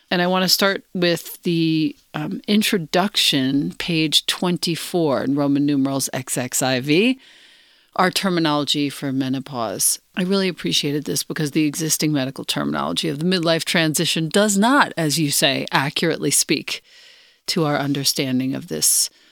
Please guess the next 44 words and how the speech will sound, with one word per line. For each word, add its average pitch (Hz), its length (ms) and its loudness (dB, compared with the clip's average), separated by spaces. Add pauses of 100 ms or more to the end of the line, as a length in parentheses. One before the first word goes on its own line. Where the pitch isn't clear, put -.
(280)
process. 220 540 0
It's - 160 -6
a 170 60 0
developmental 208 680 2
process. - 600 -4 (500)
The 185 140 0
spring 220 520 2
of 233 120 2
your 240 100 4
menstruating 208 560 4
years 180 300 2
you 180 80 -2
guys 170 260 0
talk 165 240 -2
about 156 260 -2
is, 147 400 0
uh, 170 160 -6
menarche, 151 680 -2 (160)
beginning 156 320 0
of 139 60 -2
your 143 100 -4
period 147 420 -2
to 147 160 -2
late 139 260 -2
twenties. 139 520 -2 (500)
The 165 80 -2
summer 208 760 2 (160)
of 160 120 2
your 151 100 6
menstruating 143 560 2
years, 107 380 0
listen 170 340 2
to 165 160 2
me, 127 380 2 (480)
our 156 160 0
dear 143 260 2
listener, 147 440 2
because 151 360 0
you 147 100 4
might 147 220 2
be 151 120 2
in 131 100 4
the 135 100 0
summer, 143 400 0